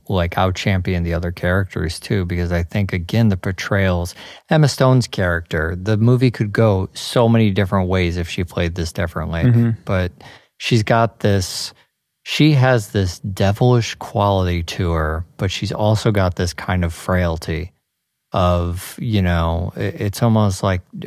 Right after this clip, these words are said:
Speaker 1: just dared to underestimate her. And I go back and forth, even knowing how the movie plays out, I go back and forth in these scenes of kind of catching myself, like, underestimating her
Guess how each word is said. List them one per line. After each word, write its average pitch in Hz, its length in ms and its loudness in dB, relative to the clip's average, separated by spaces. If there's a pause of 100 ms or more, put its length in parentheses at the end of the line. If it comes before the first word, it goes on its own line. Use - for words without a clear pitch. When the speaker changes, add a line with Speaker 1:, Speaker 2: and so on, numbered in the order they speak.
(100)
Speaker 1:
just 101 560 -4
dared 101 640 0
to 85 720 -2 (680)
underestimate 85 800 0
her. 78 340 -4 (920)
And 98 520 2 (220)
I 117 160 2
go 127 200 4
back 101 320 0
and 90 120 -2
forth, 95 680 0 (120)
even 117 200 0
knowing 82 240 0
how 85 160 2
the 82 80 -2
movie 85 280 0
plays 82 360 -2
out, 87 380 0
I 98 80 0
go 113 140 2
back 120 260 0
and 98 120 0
forth 107 300 0
in 95 100 2
these 85 200 -2
scenes 92 680 0 (1000)
of 104 160 -2
kind 160 200 2
of - 60 0
catching 117 360 0
myself, 95 560 2
like, 82 220 0
underestimating 80 800 0
her 80 240 -8